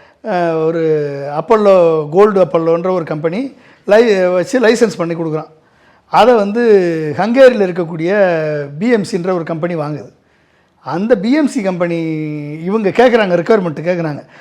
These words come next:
"எங்களுக்கு ஐயாயிரம் பேஜர் வேணும்" அப்படின்னு. இதை வந்து நீங்க பாருங்க அப்படின்னா, இந்த பேஜர் எதுக்கு வேணும்? இந்த பேஜர் வந்து கீழே இருக்கக்கூடிய சோல்ஜர்ஸுக்கு கம்யூனிகேட் பண்ணணும். எங்கேருந்து? command and control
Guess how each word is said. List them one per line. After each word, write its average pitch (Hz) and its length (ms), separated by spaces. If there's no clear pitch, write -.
"எங்களுக்கு 190 300
ஐயாயிரம் 190 380
பேஜர் 190 280
வேணும்" 156 380
அப்படின்னு. 156 380
இதை 226 180
வந்து 226 300
நீங்க 208 160
பாருங்க 240 420
அப்படின்னா, 170 560
இந்த 220 260
பேஜர் 277 160
எதுக்கு 269 200
வேணும்? 208 400
இந்த 190 220
பேஜர் 247 220
வந்து 202 540
கீழே 294 340
இருக்கக்கூடிய 202 800
சோல்ஜர்ஸுக்கு 196 840
கம்யூனிகேட் 202 480
பண்ணணும். 123 220
எங்கேருந்து? 226 580
command 233 260
and 202 160
control 190 200